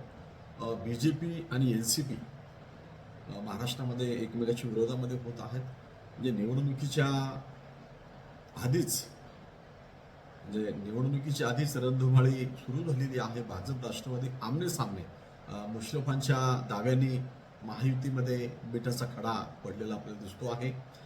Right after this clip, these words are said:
अ, सर्वोच्च न्यायालयाच्या आदेशाने आता स्थानिक स्वराज्य संस्थेच्या निवडणुकांची रणधुमाळी सुरू झालेली आहे. अ, राज ठाकरे आणि उद्धव ठाकरे, अ, हे बंधू एकत्र येत आहेत. उद्या पाच तारखेला, अ, हिंदी सक्तीच्या विरोधामध्ये त्यांनी मोर्चा काढलेला आणि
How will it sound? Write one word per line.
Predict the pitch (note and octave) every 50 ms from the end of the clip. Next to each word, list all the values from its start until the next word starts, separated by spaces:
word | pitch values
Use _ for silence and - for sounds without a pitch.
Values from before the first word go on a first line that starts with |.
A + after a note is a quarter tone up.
| - - - - A2+ A2+
अ, | A2+ A2
सर्वोच्च | - A#2+ G#2 A#2 B2 B2 -
न्यायालयाच्या | C3+ B2+ B2 B2 B2 B2+ B2+ B2+ B2+ - B2 G#2+
आदेशाने | G#2+ B2 B2+ - - A#2+ B2 B2
आता | A#2+ A#2 - B2
स्थानिक | - - - A2 A2+ C3+ C#3
स्वराज्य | C3 - - A#2+ A#2 A#2+ B2 B2+ B2
संस्थेच्या | - - B2 A#2+ - - C3 A#2 - B2+ A#2+ A#2 A#2 A#2 - - - - - - - - A#2+
निवडणुकांची | C3 C#3 D3+ D#3+ E3 E3+ E3 E3 E3+ E3+ E3+ - G3
रणधुमाळी | E3+ D#3 D#3 E3+ F#3+ F3 D#3+ G3+ G#3 F#3+ F3 - - - - - - - - - -
सुरू | - - E3+ G#3+ B3+ C4
झालेली | G#3+ D#3+ C3+ D3 C#3 C3 A#2+ A2+ G#2
आहे. | F2+ E2+ - - E2 - - - - - - - - - - - - - G#2+
अ, | A2 A2+ A2+ A2
राज | A2+ B2 C3+ C3 - -
ठाकरे | C3+ B2+ B2+ C#3 C#3+ C#3+
आणि | C3+ C3+ C3 C#3
उद्धव | C3 A2+ G#2 G2+ C3+ D3
ठाकरे, | C#3+ - C3 B2+ B2+ C3+ C3+ C3 B2 B2+ - - - - - - - -
अ, | A#2+ A2+
हे | A#2 A#2+ C3+
बंधू | B2 B2+ C3 C#3 C#3+ C#3 C#3+
एकत्र | D3+ D3 F3 F#3+ - F3+
येत | F#3 D#3+ C#3+ C3 A#2+ -
आहेत. | - - - - - -
उद्या | A#2 B2+ B2+
पाच | B2+ B2 B2 C3 -
तारखेला, | - D3 C3 B2+ - C#3 C#3 C3+ C3+ C3 B2+ - - - - - - - - - - - -
अ, | G#2+ A2+
हिंदी | A#2 A2+ - - C#3 D3 E3 G3+ B3+
सक्तीच्या | A3 - A#3 A3 A3 - A3+ F#3+ - G3+
विरोधामध्ये | F#3 F3+ E3 E3 E3 D#3+ D3+ C#3+ C#3 C3 B2+ B2+
त्यांनी | A#2+ B2+ B2 B2+
मोर्चा | B2+ B2+ B2+ A#2 A#2 - B2
काढलेला | A#2 - G2+ F#2+ F#2+ F#2+ F#2+ F#2 F#2
आणि | F#2+ G2